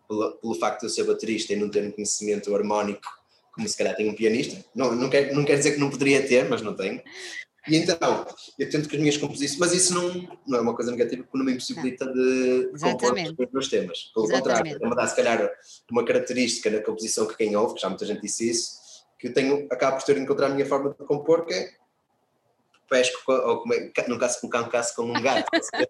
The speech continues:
Speaker 1: eu tento arranjar a minha forma de, de
Speaker 2: Exatamente.
Speaker 1: compor as características, pronto. E então, nesse sentido, a minha música já era um pouco assim, é, tem uma linha e essa linha repete, depois tem,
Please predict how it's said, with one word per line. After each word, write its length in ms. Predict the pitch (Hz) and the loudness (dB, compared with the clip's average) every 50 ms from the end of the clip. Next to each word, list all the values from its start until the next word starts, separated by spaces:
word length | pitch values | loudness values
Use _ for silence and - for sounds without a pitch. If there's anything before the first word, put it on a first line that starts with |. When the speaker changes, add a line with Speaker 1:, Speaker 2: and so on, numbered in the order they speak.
| - | 4
Speaker 1:
eu 140 | 453 - - | 4 4 4
tento 240 | - 151 - - - _ _ _ _ - | 2 -2 -4 -4 -8 _ _ _ _ 0
arranjar 320 | 143 139 139 143 143 139 | 0 2 4 4 4 4
a 40 | 135 | 2
minha 240 | 135 139 139 139 123 | 2 2 2 2 2
forma 500 | - - 135 131 135 139 139 139 113 107 - - - - - - - _ _ | 2 2 2 2 2 2 2 0 -2 -4 -6 -8 -14 -20 -20 -20 -20 _ _
de, 60 | 127 | 0
de 40 | 135 | 2
Speaker 2:
Exatamente. 500 | - 175 185 175 - 196 208 214 214 202 | 2 2 2 0 0 -2 0 0 2 2
Speaker 1:
compor 140 | 185 165 175 175 | 2 2 0 0
as 100 | - - | -2 -6
características, 540 | - - - - - - - - - - | -14 -8 -2 0 0 0 0 -2 -6 -6
pronto. 280 | - - 90 85 - - - _ _ _ _ _ _ _ _ _ _ _ _ _ _ _ _ _ - | -6 -6 -6 -6 -10 -14 -20 _ _ _ _ _ _ _ _ _ _ _ _ _ _ _ _ _ -4
E 140 | 120 123 123 | -2 -2 0
então, 160 | 120 135 123 | 2 2 2
nesse 220 | 117 117 113 - | 4 4 4 4
sentido, 580 | - 127 117 117 135 139 143 139 147 143 - - _ _ _ _ _ _ _ _ _ | 2 2 0 0 0 0 0 0 0 -2 -4 -8 _ _ _ _ _ _ _ _ _
a 40 | 143 139 | 0 2
minha 160 | 160 156 151 | 4 4 4
música 240 | 151 147 - 147 127 | 2 2 0 0 2
já 80 | 135 | 2
era 100 | 135 135 | 2 2
um 60 | 131 | 2
pouco 180 | 127 147 143 147 | 2 2 2 2
assim, 260 | 139 - 180 190 180 | 2 0 0 0 0
é, 60 | 147 | 0
tem 180 | - - 131 131 | 0 -2 -2 -2
uma 300 | 127 127 127 123 123 123 | 0 0 0 0 0 -2
linha 340 | 143 147 147 147 147 147 143 | -2 -2 -2 0 0 2 2
e 80 | 131 | 2
essa 180 | 117 117 - 120 | 2 2 0 0
linha 200 | 113 117 117 113 | 0 0 -2 -4
repete, 380 | - - - 120 123 120 - - - | -4 -2 0 0 0 0 -2 -8 -10
depois 180 | - - 104 104 | -10 -10 -6 -4
tem, 260 | 110 107 107 107 | -4 -4 -4 -4